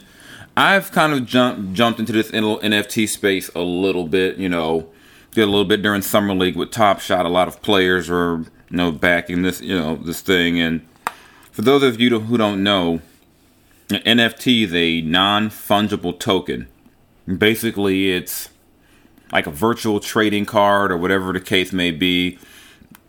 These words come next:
I consider Top Shot like the virtual trading card. And if somebody grew up with trading cards as a kid,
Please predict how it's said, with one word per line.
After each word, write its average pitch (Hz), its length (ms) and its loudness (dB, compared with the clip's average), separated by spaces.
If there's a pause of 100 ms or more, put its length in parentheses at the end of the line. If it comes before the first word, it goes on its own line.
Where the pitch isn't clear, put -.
(600)
I 98 140 2
consider 98 400 -2
Top 90 320 -2
Shot 82 400 0
like 78 340 -4
the 90 60 -4
virtual 85 460 -2
trading 82 480 -2
card. 78 340 0
And 82 140 0
if 73 100 -8
somebody 107 260 0
grew 90 200 -2
up - 100 -8
with 87 80 -8
trading 92 300 -2
cards 87 260 -2
as 80 100 -10
a 73 60 -12
kid, 82 460 -2